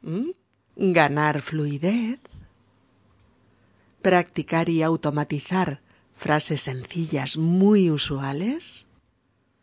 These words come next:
em, saber alguna cosa que no se sabía, <laughs> y todos podrán disfrutar de un repaso que les permita rectificar,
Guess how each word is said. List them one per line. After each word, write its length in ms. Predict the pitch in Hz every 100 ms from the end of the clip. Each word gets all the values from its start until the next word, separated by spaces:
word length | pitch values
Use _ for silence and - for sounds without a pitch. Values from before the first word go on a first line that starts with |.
| _ _ _ _ _ _
em, 720 | - 160 156 151 151 143 143 139 - -
saber 500 | - 156 156 277 480
alguna 440 | 160 160 156 160
cosa 400 | 151 185 269 220
que 160 | 180 143
no 300 | 135 127 123
se 180 | - 139
sabía, 580 | 143 165 220 214 208 339 _ _
<laughs> 420 | 220 - 214 - - _ _ _ _ - 320 262 220 202 185 170 - _ -
y 240 | 165 156 _
todos 720 | 294 381 370 214 233 - - _
podrán 380 | - 196 190 196
disfrutar 580 | 185 160 147 147 160 165
de 120 | 147
un 180 | 165 220
repaso 760 | - 143 - 190 - 277 - _ _ _
que 100 | -
les 200 | 226 233
permita 480 | - 226 240 285 320
rectificar, 840 | - 180 - 160 - - 214 277